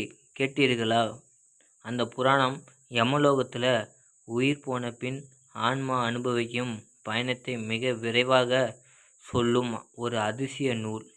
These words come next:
அதுல தான் சில விஷயங்கள் கேட்டா நமக்கே நம்ப முடியாத மாதிரி தோணும். அதுல தான் மனிதர்கள் முட்டையிடும் கதை வரும். அந்த காலத்துல ஒரு சிறிய கிராமம் இருந்தது.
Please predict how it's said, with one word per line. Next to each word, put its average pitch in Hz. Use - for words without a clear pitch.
அதுல 123
தான் 127
சில 127
விஷயங்கள் 127
கேட்டா 120
நமக்கே 120
நம்ப 120
முடியாத 123
மாதிரி 117
தோணும். 113
அதுல 117
தான் 113
மனிதர்கள் 131
முட்டையிடும் 120
கதை 117
வரும். 113
அந்த 135
காலத்துல 143
ஒரு 120
சிறிய 143
கிராமம் 123
இருந்தது. 120